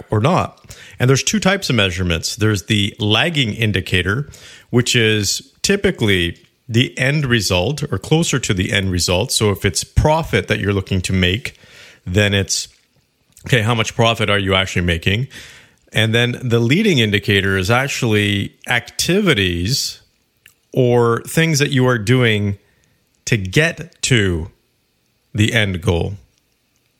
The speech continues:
And there's a little bit of a difference here. Actually, there's a big difference. And people, what I see when I'm working with organizations, corporations, as well as individuals, what I see is that a lot of people are focused on lagging indicators.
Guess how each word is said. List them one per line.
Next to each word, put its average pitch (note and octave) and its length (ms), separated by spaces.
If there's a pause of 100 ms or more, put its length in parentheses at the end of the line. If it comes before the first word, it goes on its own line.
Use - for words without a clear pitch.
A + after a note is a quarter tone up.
(300)
And D#3+ 100
there's D3+ 140
a D#3+ 40
little G#3+ 220
bit F#3+ 140
of D#3 100
a C#3 60
difference B2 340
here. F2+ 140
Actually, B2+ 300
there's B2 160
a G#2+ 40
big A2+ 200
difference. F2+ 440 (460)
And C3+ 360
people, G#3+ 420
what D3 280
I F3+ 100
see D3+ 200
when B2 160
I'm D3+ 120
working C#3+ 260
with A2+ 120
organizations, G2+ 720
corporations, G2+ 720 (420)
as A#2 220
well C#3 340
as A2+ 260
individuals, A2 840
what A#2 260
I D3 100
see D3+ 180
is A#2+ 140
that A2+ 120
a G#2+ 40
lot A2 200
of A#2+ 80
people A#2 300
are G2+ 100
focused A2 420
on G2+ 140
lagging F#2+ 400
indicators. F#2 720